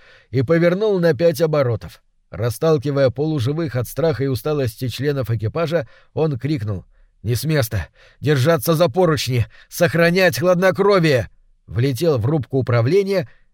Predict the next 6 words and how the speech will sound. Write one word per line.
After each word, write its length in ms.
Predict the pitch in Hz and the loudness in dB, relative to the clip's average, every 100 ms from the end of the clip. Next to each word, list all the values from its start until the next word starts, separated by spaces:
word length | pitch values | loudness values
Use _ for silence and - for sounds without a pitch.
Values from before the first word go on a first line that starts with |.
| _ | _
и 120 | 104 | -6
нажал 380 | 139 135 180 165 | -2 0 2 0
пусковую 600 | 147 139 - 127 135 127 | -2 -6 -2 0 0 -4
кнопку. 480 | 104 95 - - - _ _ _ _ - | -6 -10 -12 -20 -20 _ _ _ _ -12
Взревели 640 | 87 95 160 180 196 151 | -8 -2 0 2 2 2
двигатели, 720 | 113 175 180 170 165 160 147 | 0 -2 0 0 0 -2 -4